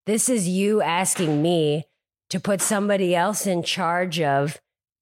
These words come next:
me making sure that he can add all eight in the appropriate fashion. So, so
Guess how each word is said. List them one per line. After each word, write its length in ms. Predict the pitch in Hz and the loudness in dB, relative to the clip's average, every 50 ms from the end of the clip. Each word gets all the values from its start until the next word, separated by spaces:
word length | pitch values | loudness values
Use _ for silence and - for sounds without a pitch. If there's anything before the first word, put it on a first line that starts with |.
| _ _ - | _ _ -8
me 440 | 151 175 196 214 220 226 233 247 269 | -4 -2 0 0 0 0 0 2 2
making 380 | 285 285 269 262 262 226 233 220 | 2 2 2 0 0 -2 -4 -2
sure 240 | - - 247 247 | -2 -2 0 0
that 160 | 233 214 185 151 | 0 0 -2 -2
he 320 | 139 151 226 277 339 370 | -2 -2 0 0 0 0
can 260 | - - 277 269 240 220 | 0 0 0 0 0 0
add 380 | 185 196 214 202 190 190 190 - | -2 -2 0 0 0 0 0 2
all 320 | 180 190 208 202 196 185 - | 2 2 2 4 2 0 0
eight 340 | 185 214 208 196 175 160 - | -2 -2 -2 0 -2 -2 -2
in 180 | - 214 202 196 | -2 -2 0 2
the 140 | 190 185 180 | 2 2 2
appropriate 680 | 170 165 - - 208 196 190 - 190 180 165 147 - | 2 0 0 -2 0 0 0 0 2 2 2 2 0
fashion. 600 | - - 170 156 151 151 - - 147 131 123 131 | -2 -2 -2 -2 -2 -2 -2 -2 -2 -2 -2 -2
So, 420 | 127 - - 175 156 151 151 151 98 | -2 -2 0 0 2 2 0 0 -2
so 600 | - - - 165 156 139 131 131 131 135 135 127 | -6 -4 -2 0 2 4 4 4 4 2 0 -4